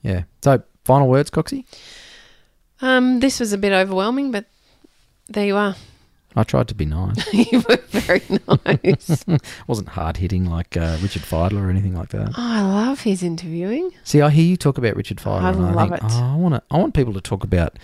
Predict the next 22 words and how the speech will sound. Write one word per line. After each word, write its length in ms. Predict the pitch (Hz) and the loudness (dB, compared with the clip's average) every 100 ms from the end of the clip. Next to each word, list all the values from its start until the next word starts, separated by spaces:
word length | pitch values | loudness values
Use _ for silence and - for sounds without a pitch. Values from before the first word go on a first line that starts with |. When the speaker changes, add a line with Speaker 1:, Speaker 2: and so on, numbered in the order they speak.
| - - - _ - | -20 -20 -20 _ -6
Speaker 1:
my, 640 | 92 85 85 80 85 82 | -2 0 2 2 0 0
uh, 360 | 82 76 73 73 | 0 -2 -4 -4
my 140 | 85 85 | -4 -4
podcast 560 | 98 90 90 73 - | -4 -4 -4 -6 -6
like 160 | 80 - | -10 -8
that." 240 | 71 65 _ - _ _ - | -8 -8 _ -20 _ _ -10
Speaker 2:
We've 260 | 208 196 208 | -8 -6 -10
probably 300 | 208 202 190 | -10 -6 -4
got 120 | 175 175 | -4 -4
another 220 | 165 160 | -4 -6
ten 240 | - 170 165 | -6 -6 -4
years 260 | 160 160 | -4 -4
or 120 | 160 160 | -6 -8
so. 280 | - 165 - _ - | -10 -12 -16 _ -10
Speaker 1:
Yeah, 80 | - - - - | -8 -10 -14 -10
okay. 160 | - 208 | -2 0
Speaker 2:
Maybe 140 | 208 | 0
we 100 | 214 | 0
need 180 | 190 170 | 0 -4
to 60 | 160 | -8
branch 680 | _ - 160 170 170 - - - | _ -4 -2 -2 -4 -10 -12 -10
out 280 | 160 156 | -6 -6